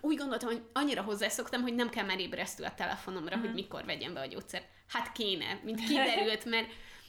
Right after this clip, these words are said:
Speaker 1: nagyon, nagyon vicces, hogy az egyik gyógyszer, amit szedek, annak pont olyan hatása van, hogy hát így mellékhatásként segít megelőzni a migréneket.
Speaker 2: Mhm.
Speaker 1: És amikor migrénem van, és így visszagondolok, hogy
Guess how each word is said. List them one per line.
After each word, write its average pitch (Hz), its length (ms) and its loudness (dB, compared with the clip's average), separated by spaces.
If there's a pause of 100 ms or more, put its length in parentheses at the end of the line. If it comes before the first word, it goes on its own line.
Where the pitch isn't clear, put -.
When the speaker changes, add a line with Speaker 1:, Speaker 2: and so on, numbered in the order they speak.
Speaker 1:
nagyon, 262 520 6
nagyon 262 260 4
vicces, 226 340 0
hogy 226 120 2
az 208 180 0
egyik 233 300 2
gyógyszer, 214 380 -2
amit 202 240 -2
szedek, - 680 0
annak 403 380 -2
pont 262 340 -2
olyan 208 300 4
hatása 196 600 0
van, 220 320 -2
hogy 208 220 -4 (280)
hát 202 200 -4
így 202 120 -6 (180)
mellékhatásként 214 1500 0 (320)
segít 240 520 2
megelőzni 190 600 0
a 196 40 -2
migréneket. - 960 -6
Speaker 2:
Mhm. 214 140 -6 (360)
Speaker 1:
És 202 260 -2 (400)
amikor 220 320 0
migrénem 233 640 4
van, 202 420 0
és - 160 -2
így 196 160 -2
visszagondolok, 233 600 0
hogy 220 220 -4